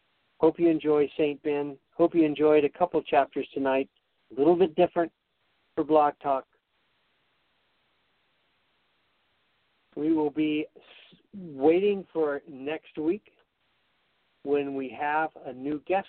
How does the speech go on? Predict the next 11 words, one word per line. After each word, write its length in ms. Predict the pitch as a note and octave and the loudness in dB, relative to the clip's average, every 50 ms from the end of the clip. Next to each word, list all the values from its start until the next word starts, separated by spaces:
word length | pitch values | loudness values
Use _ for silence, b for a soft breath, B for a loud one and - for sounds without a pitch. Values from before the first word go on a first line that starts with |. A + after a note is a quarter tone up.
| _ | _
on 160 | - A3 G#3 G#3+ | 0 0 2 2
our 120 | A3 G3+ | 0 0
show. 360 | - - A#3 A3+ A3 A3 G#3+ - _ _ _ _ _ _ _ _ _ _ _ _ _ _ _ _ _ _ _ _ _ - | 2 2 2 4 2 0 -4 -10 _ _ _ _ _ _ _ _ _ _ _ _ _ _ _ _ _ _ _ _ _ 0
But 280 | F3 F#3+ A3+ A3 - _ _ _ _ _ _ _ | 2 2 2 0 -2 _ _ _ _ _ _ _
for 120 | - A#3+ A3+ | -2 -2 0
now, 360 | G#3 G3 G3 G3 G#3 A3 - _ _ _ _ _ _ _ _ _ _ _ _ _ _ _ _ _ _ _ _ _ _ _ _ _ _ _ _ _ _ _ _ _ _ _ _ _ _ _ _ _ _ _ _ _ _ _ _ _ _ _ _ - | 0 0 0 -2 -2 -4 -6 _ _ _ _ _ _ _ _ _ _ _ _ _ _ _ _ _ _ _ _ _ _ _ _ _ _ _ _ _ _ _ _ _ _ _ _ _ _ _ _ _ _ _ _ _ _ _ _ _ _ _ _ -8
keep 260 | - A#3 C4 B3+ - _ _ _ | -6 -6 -6 -6 -10 _ _ _
thinking 420 | - A#3 A#3 A3 - A#3 A3+ A3 G3+ - | 2 2 2 2 2 0 0 0 -2 -2
for 140 | A3 G#3 G#3 | -2 0 0
yourself. 500 | G3+ F#3+ E3+ - - - - - - _ _ _ _ _ _ _ _ _ _ _ _ _ _ _ _ _ _ _ _ _ _ _ _ _ _ _ _ _ | 0 -2 -2 -2 -2 -2 -2 -2 -2 _ _ _ _ _ _ _ _ _ _ _ _ _ _ _ _ _ _ _ _ _ _ _ _ _ _ _ _ _
That's 260 | - F3+ F#3+ G3 F#3 | 2 2 2 2 0